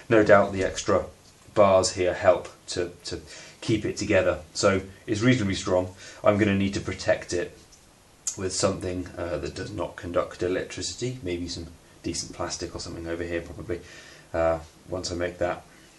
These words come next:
Um, and then I'm gonna need some large wires coming off it for the positive and the negative. I don't know what size to go for yet, something quite big, and I want them flexible, not rigid like these solid copper pi-, um, solid copper pipes here. That's a job for another day, so at least this first pack is soldered.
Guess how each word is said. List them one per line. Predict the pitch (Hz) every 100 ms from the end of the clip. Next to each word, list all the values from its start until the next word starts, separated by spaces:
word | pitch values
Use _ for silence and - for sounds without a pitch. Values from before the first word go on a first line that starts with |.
| _ -
Um, | 87 85 80 -
and | 92
then | 95
I'm | 95 92
gonna | 92 90
need | 92 92
some | 92 87
large | 95 92 92 - - - _ -
wires | 95 85 85
coming | - 87 90
off | 90 90
it | 90
for | -
the | 90
positive | 87 85 85
and | 82
the | 85
negative. | 87 87 87 80 - - -
I |
don't | 98
know | 98
what | 90
size | - 90 85 82
to |
go | - 90
for | 82 85
yet, | 82 85 - - -
something | 92 80 82
quite | 87 82 80
big, | 85
and | 85
I | 87
want | 90 85
them | 82
flexible, | - 90 - 85 82
not | 85 82
rigid | 90 85 87 82
like | 80
these | 85 82
solid | 87 85
copper | - 85 80
pi-, | 78 - - 90
um, | 82 78 - -
solid | - 92 85 -
copper | - 90 85
pipes | 85 80 -
here. | 87 87 - _ _ - - - - -
That's | 101
a | 95
job | 117 107
for |
another | 104 101
day, | 101 123 139
so | - 104
at |
least | 110 104 117
this | 110 -
first | 113 -
pack | 117 -
is | 117 -
soldered. | 123 135 90